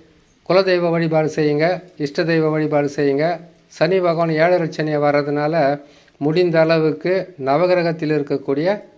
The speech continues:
சனி பகவானை வலம் வந்து வணங்கினாலே பாதகங்கள் குறையும்,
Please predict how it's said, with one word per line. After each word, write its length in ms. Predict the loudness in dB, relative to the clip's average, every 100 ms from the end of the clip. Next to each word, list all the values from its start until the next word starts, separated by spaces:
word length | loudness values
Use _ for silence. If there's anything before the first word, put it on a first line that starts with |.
| _ -2
சனி 240 | 0 0 0
பகவானை 540 | 2 2 0 0 -4 -8 -14 -2
வலம் 300 | 0 2 0 -2
வந்து 240 | -2 -4 -2 0
வணங்கினாலே 680 | 0 -2 -2 -2 0 0 -2 -4 -16 _ _ 0
பாதகங்கள் 680 | 2 2 0 0 0 -2 -4
குறையும், 400 | -2 0 0